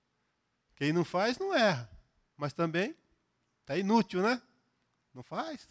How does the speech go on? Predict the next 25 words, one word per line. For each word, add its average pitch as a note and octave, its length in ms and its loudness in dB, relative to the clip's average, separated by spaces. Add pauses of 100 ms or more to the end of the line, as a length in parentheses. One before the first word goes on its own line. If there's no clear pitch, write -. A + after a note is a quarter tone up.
como F#3 200 -2
vai D3+ 140 4
errar? B2 260 -2 (840)
Então, G3+ 340 2
irmãos, B2+ 480 0
os B2 120 -8
jovens C#3+ 840 2 (1000)
e A#2 160 -4
nós C#3 320 6
mais C3 280 -2
velhos, C#3+ 460 2
né, D#3+ 120 -2
como, B2+ 480 -10 (1300)
como B2+ 280 -8 (580)
pai, C#3 420 2 (480)
ou C3+ 120 -6
mesmo D3+ 240 0
como C3 560 -4 (120)
agirmos B2+ 560 -2
como C3+ 280 -6
mães, C3 840 0 (380)
como B2+ 180 -6
Paulo C3 300 0
fala, B2+ 340 0
né? C#3+ 200 -10